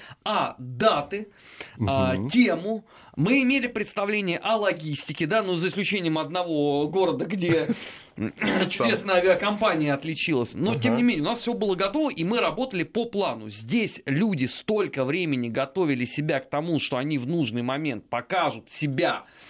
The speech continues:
Speaker 1: власти, скажут: "Вот мы оппозиция", а когда все, вот им сказали: "Пожалуйста, давайте устроим обсуждение Конституции", и с этой темы они отличнейшим образом слились, потому что их это не волнует вообще никак.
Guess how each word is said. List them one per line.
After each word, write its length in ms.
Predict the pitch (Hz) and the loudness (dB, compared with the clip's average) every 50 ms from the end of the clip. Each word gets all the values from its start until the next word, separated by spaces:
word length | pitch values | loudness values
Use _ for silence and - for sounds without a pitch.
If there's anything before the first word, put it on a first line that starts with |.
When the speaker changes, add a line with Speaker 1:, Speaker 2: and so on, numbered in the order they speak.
| - - - | -20 -14 -4
Speaker 1:
власти, 420 | 123 139 196 220 185 156 - 175 | -2 0 2 2 2 0 -2 -6
скажут: 400 | 156 - - 214 185 - 156 - | -8 -4 -2 0 0 0 -2 -6
"Вот 240 | 165 208 220 190 - | -4 -2 -2 -2 -2
мы 120 | 156 170 160 | -2 -2 -2
оппозиция", 580 | 151 - - 180 202 196 277 320 302 - 196 - | -2 0 -2 -2 0 4 4 4 4 2 -2 -2
а 160 | - 165 160 | -2 -2 -2
когда 360 | 170 190 185 175 196 208 180 | -2 -4 -4 -2 0 0 0
все, 300 | - - - 247 233 175 | -2 -4 -2 0 2 2
вот 280 | 143 147 147 - - - _ _ | 2 0 -2 -4 -8 -18 _ _
им 180 | - 190 180 156 | -2 -2 -2 -2
сказали: 260 | - - 196 165 135 | -2 -2 -2 -2 -2
"Пожалуйста, 720 | 123 - 170 175 190 185 226 185 147 131 - - - - - - - - - - - - _ | -2 -2 -2 -2 -2 0 0 0 0 0 -2 -6 -12 -16 -18 -18 -20 -20 -20 -20 -20 -20 _
давайте 420 | - 143 151 214 254 254 220 202 180 | -4 0 2 2 2 2 0 -4 -4
устроим 440 | - 175 - - 196 214 233 226 196 | -4 -6 -6 -2 -2 0 0 0 0
обсуждение 500 | 160 - - 165 135 170 208 180 165 147 | -2 -4 -6 -8 -4 -4 -2 -2 -2 -2
Конституции", 500 | - 185 170 - - 294 277 - 220 - | -2 -4 -4 0 0 0 0 0 -4 -4
и 180 | - 196 202 | -4 -4 -4
с 140 | 208 - - | -2 0 0
этой 220 | 262 240 240 208 - | 0 0 0 -2 -4
темы 260 | 196 262 302 294 240 | -2 -2 0 0 0
они 140 | 185 180 190 | 0 0 0
отличнейшим 560 | 202 185 190 208 233 - - 180 - - 165 175 | -2 -4 -2 -4 -8 -6 -6 -8 -6 -2 -2 -2
образом 380 | 190 170 180 165 143 160 151 | 0 0 0 -2 -2 -2 -4
слились, 460 | 135 - - 110 104 104 104 - - - | -4 -4 -4 -4 -2 -2 -4 -8 -10 -16
потому 260 | - - 180 180 196 | -8 -4 -4 -4 -2
что 140 | 170 - 220 | -2 -4 -4
их 80 | - 196 | -4 -4
это 140 | - - | -4 -4
не 80 | 180 180 | -4 -2
волнует 360 | 170 170 160 185 220 226 - | -2 -2 -2 -2 -4 -6 -4
вообще 460 | - 135 151 143 127 - - - 120 | -4 -4 -4 -4 -6 -6 -8 -8 -8
никак. 420 | 104 104 98 - - 85 - - | -6 -8 -8 -8 -10 -12 -12 -18